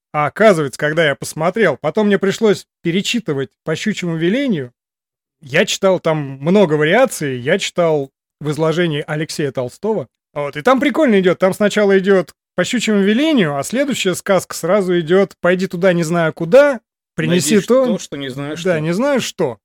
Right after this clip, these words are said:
Speaker 1: Я их после просмотра фильма, почему-то мне захотелось прочитать и вторую тоже, я их прочитал обе,
Speaker 2: Мгм.
Speaker 1: и оказалось, что фильм-то сделан на основе этих двух сказок,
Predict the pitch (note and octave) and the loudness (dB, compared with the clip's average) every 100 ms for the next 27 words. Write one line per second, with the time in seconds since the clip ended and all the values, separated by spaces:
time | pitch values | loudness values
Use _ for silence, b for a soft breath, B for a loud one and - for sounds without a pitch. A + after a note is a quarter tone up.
0 | _ _ - B2+ B3 D4 - - A#3+ G#3+ | _ _ -8 4 6 6 2 -2 0 2
1 | A3 G#3 G#3 A3+ A3 G3+ - A#3+ F3+ C#3+ | 2 0 2 0 2 0 0 -2 0 -2
2 | C#3+ _ _ _ - G#3+ A#3+ G3+ F#3 F3 | -8 _ _ _ -4 -2 2 2 2 2
3 | G3+ G#3+ D#3+ E3+ E3 - F3+ - F3 G3+ | 0 0 -2 -6 -6 -2 -2 -2 0 2
4 | D4+ A3+ F3 C#3+ F3 - G3 - - G3 | 2 2 0 0 -2 -2 -4 -4 -2 -2
5 | D3+ C#3 _ _ - A#3+ D#4 G#3+ C3+ _ | -2 -8 _ _ -4 0 0 0 -2 _
6 | _ - D3+ C#3+ C3 C#3 G3 G3+ G3+ G#3+ | _ -10 -8 -6 -4 2 6 6 6 4
7 | G3 D4+ D4+ F#3+ - - - G3 G3+ - | 6 8 8 6 0 -10 -4 0 2 2
8 | C#4+ A3+ D#3 B2+ _ _ _ _ _ _ | 2 2 -2 -4 _ _ _ _ _ _
9 | _ _ _ _ A#2+ B2+ A#3 F#3 D#3 F3+ | _ _ _ _ -8 2 4 4 2 0
10 | - A#3+ A3 A#3 - B3 D#4 - G3 E3 | 2 2 2 0 -2 0 0 2 0 0
11 | E3 D#3 - G#3 D#3+ A#2+ A#2 | -2 -4 -2 0 0 0 -12